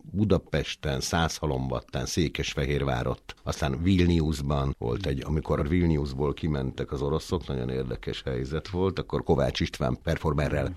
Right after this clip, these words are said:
együtt mentünk ki egy hatalmas fesztiválra, ahol kelet-európai művészek egy nagy szimpóziumot adtak, aztán Bécsbe volt egy nagy csoportos kiáltás, Belgiumban, Leuvenben volt egy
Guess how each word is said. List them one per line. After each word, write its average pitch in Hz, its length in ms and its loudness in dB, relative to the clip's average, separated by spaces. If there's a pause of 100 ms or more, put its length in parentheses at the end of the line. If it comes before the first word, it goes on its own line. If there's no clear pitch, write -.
(100)
együtt 80 580 2
mentünk 78 420 2
ki 80 120 -2
egy 69 100 0
hatalmas 67 500 -2
fesztiválra, 92 640 2
ahol 65 240 2
kelet-európai 71 760 2
művészek 65 840 -2 (140)
egy 55 240 -6
nagy 60 180 -2
szimpóziumot 60 640 -4
adtak, 87 420 0 (100)
aztán 67 680 -2 (640)
Bécsbe 82 360 2
volt 73 320 0
egy 67 100 -2
nagy 67 200 -2
csoportos - 560 -4
kiáltás, 64 440 -4
Belgiumban, 73 500 2
Leuvenben 67 520 0
volt 60 280 -4
egy 60 220 -4